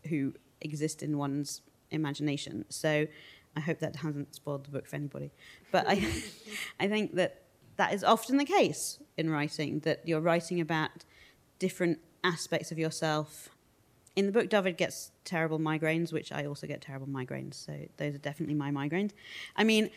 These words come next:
I would also say that the events of this film, and indeed of the book, have, did not happen in that way in my life. There are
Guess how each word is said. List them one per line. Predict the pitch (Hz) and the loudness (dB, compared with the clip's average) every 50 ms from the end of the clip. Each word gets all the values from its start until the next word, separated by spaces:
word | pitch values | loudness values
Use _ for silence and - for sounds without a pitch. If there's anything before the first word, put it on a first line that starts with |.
| - - - - | -14 -2 4 6
I | 233 | 6
would | 254 269 269 247 | 8 8 8 8
also | - 277 302 311 302 - 294 262 | 8 8 8 8 8 8 6 6
say | - - 269 220 175 160 165 175 170 165 | 8 10 10 10 10 10 8 6 6 8
that | 208 196 - - - - - _ _ - | 8 6 6 4 0 -10 -20 _ _ 4
the | 240 - - | 6 8 8
events | 226 254 208 190 277 294 320 294 285 - - | 6 6 8 8 10 10 10 8 4 2 2
of | 285 226 | 4 6
this | 240 254 254 - - - - - _ | 6 6 6 4 0 -4 -6 -8 _
film, | _ - - 240 214 202 175 165 180 170 | _ 4 8 10 10 10 8 6 4 4
and | 180 202 | 6 8
indeed | 196 214 185 214 214 214 196 | 8 8 6 6 4 2 2
of | 196 190 | 2 2
the | 185 | 4
book, | 175 226 233 240 - - | 4 8 8 8 8 8
have, | 196 185 180 - | 4 -6 -6 -2
did | - 208 208 180 | 0 0 2 4
not | 202 214 214 - - - - - _ _ _ | 4 4 4 4 2 -2 -8 -20 _ _ _
happen | - 214 196 - - 196 180 170 | 0 0 0 2 2 2 4 4
in | - 170 170 170 170 160 | 4 4 4 4 4 4
that | 165 160 - - 151 | 4 2 2 2 2
way | 156 147 143 151 - | 2 4 4 2 0
in | - 156 151 | 0 0 0
my | 151 143 | 0 0
life. | 131 127 87 123 135 - - - - _ - - - _ - | 0 0 0 0 -2 -4 -8 -16 -20 _ -20 -20 -14 _ 4
There | 165 160 165 | 6 6 6
are | 156 | 4